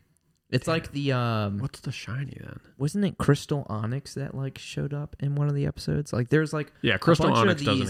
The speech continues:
Speaker 2: doesn't
Speaker 1: like,
Speaker 2: exist.
Speaker 1: Pokemon that, like,
Speaker 2: Yeah.
Speaker 1: or I guess canon 'cause they're in the episodes, but, like, there's no reason
Speaker 2: Mm-hmm.
Speaker 1: for them. You know, they're not shinies. It's just weird
Speaker 2: Yeah.
Speaker 1: variants. Um, but I, I really like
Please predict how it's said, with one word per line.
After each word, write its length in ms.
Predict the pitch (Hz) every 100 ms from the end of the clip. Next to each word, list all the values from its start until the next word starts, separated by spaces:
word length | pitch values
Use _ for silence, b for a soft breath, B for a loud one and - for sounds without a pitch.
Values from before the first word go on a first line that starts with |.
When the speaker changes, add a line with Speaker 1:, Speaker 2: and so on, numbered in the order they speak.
| 95
Speaker 2:
doesn't 60 | 123
Speaker 1:
like, 120 | 117
Speaker 2:
exist. 260 | 110 - -
Speaker 1:
Pokemon 440 | 143 139 127 107
that, 160 | 107 -
like, 300 | 101 196 - _ _ _
Speaker 2:
Yeah. 200 | 104 - - - _ _
Speaker 1:
or 140 | 131 123
I 60 |
guess 180 | 127 156
canon 380 | - 139 170 131
'cause 140 | 120
they're 80 | 117
in 80 | 123
the 100 | 113
episodes, 380 | 131 - 113 107
but, 160 | - 80
like, 160 | 107 -
there's 200 | 110 110
no 200 | 107 107
reason 680 | 107 104 110 104 - - -
Speaker 2:
Mm-hmm. 480 | 110 101 98 98 -
Speaker 1:
for 160 | - 113
them. 360 | 107 - - -
You 120 | 117
know, 120 | 107 92
they're 120 | 110
not 200 | 117 -
shinies. 540 | - - 120 - -
It's 120 | - -
just 180 | 110 113
weird 440 | 113 110 110 104
Speaker 2:
Yeah. 80 | 104
Speaker 1:
variants. 460 | 110 113 104 104 - b b b b b b b b -
Um, 360 | 120 110 104
but 140 | 101 -
I, 200 | 135 151 -
I 80 | 123
really 360 | 135 127 117 110
like 420 | 110 110 107